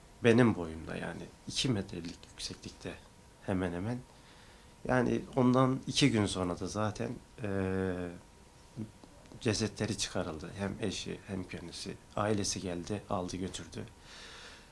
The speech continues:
Yani böyle bir ortamdı. Ha, böyle bir ortamdaydık. Evet, çok kötüydü ama inanın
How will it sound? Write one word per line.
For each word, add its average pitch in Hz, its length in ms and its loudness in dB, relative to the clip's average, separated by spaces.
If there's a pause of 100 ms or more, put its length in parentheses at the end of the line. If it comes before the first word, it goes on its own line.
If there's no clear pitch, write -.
(220)
Yani 135 200 4
böyle 143 280 8
bir 104 80 8
ortamdı. 95 640 2 (420)
Ha, - 160 -4
böyle 147 380 6
bir 151 100 8
ortamdaydık. 131 880 6 (600)
Evet, 120 260 0
çok 127 220 0
kötüydü 101 420 -6
ama 123 360 2 (680)
inanın 127 500 4